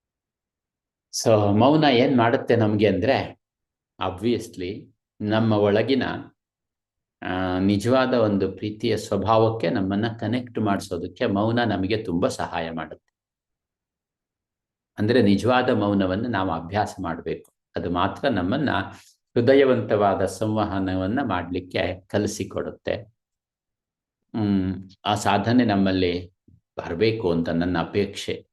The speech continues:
ಎಲ್ಲರಿಗೂ ಕೂಡ. ಅಂದ್ರೆ, ಆ, ಅದಕ್ಕೆ ಒಂದ್ ಸ್ವಲ್ಪ ಸಮಯ ಕೊಡ್ಬೇಕು. ವಾರದಲ್ಲಿ ಒಂದು ದಿವಸ ಮೌನ ಮಾಡಬಹುದು, ಇಲ್ದೇ ಇದ್ರೆ ವಾರದಲ್ಲಿ ಅರ್ಧ ದಿವಸ ನಿಸರ್ಗದ ಜೊತೆಗೆ ಇದ್ದು ಮೌನ ಮಾಡಬಹುದು. ಈ ತರದ್ ಬಹಳಷ್ಟಿದೆ.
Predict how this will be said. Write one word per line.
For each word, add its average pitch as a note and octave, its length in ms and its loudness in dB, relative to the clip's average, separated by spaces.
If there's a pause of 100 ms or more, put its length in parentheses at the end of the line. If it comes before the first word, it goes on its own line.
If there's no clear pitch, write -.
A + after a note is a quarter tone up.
(160)
ಎಲ್ಲರಿಗೂ F2+ 480 -2
ಕೂಡ. F#2 240 2
ಅಂದ್ರೆ, A2 680 0 (680)
ಆ, G#2 140 -6
ಅದಕ್ಕೆ A2+ 420 0
ಒಂದ್ A#2+ 220 4
ಸ್ವಲ್ಪ C3+ 280 0
ಸಮಯ A#2+ 400 0
ಕೊಡ್ಬೇಕು. F#2 500 -2
ವಾರದಲ್ಲಿ G2+ 420 2
ಒಂದು F#2+ 220 -4
ದಿವಸ F#2+ 260 -4
ಮೌನ G2+ 300 -2
ಮಾಡಬಹುದು, F2+ 1040 -4
ಇಲ್ದೇ G2 260 2
ಇದ್ರೆ F#2 580 -2 (220)
ವಾರದಲ್ಲಿ G2+ 460 4
ಅರ್ಧ F2+ 240 0
ದಿವಸ G#2 360 -2 (260)
ನಿಸರ್ಗದ G2+ 600 0
ಜೊತೆಗೆ F#2+ 460 -4
ಇದ್ದು F#2 360 -2
ಮೌನ G2+ 300 0
ಮಾಡಬಹುದು. E2+ 800 -2
ಈ B2+ 100 -6
ತರದ್ A#2 280 0
ಬಹಳಷ್ಟಿದೆ. A#2+ 760 -6